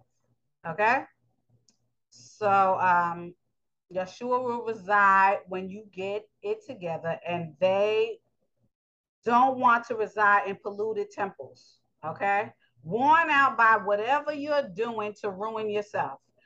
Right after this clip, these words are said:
I told you that the temple is on loan. I, I say this all the time. And you're not of your own. This is the scriptures. Most High,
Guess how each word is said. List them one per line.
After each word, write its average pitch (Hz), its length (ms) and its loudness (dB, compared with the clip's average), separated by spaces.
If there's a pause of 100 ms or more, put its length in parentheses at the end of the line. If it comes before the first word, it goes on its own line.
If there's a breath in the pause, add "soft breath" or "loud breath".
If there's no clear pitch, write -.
(120)
I 160 220 -2
told 294 600 -2
you 190 540 -4 (300)
that 170 200 -2
the 151 60 -20
temple 190 540 -4
is 170 180 -10
on 175 320 0
loan. 175 500 0 (160)
I, - 120 -14 (280)
I 156 140 -6
say 220 240 -8
this 208 160 -8
all 214 220 -6
the - 80 -20
time. 185 340 -4 (460)
And 180 240 -4
you're 208 160 0
not 202 280 4
of 202 160 0
your 220 200 0
own. 208 380 0
This 220 160 -14
is 247 120 -20
the 262 80 -20
scriptures. - 600 -20 (420)
Most 208 220 -10
High, 262 180 0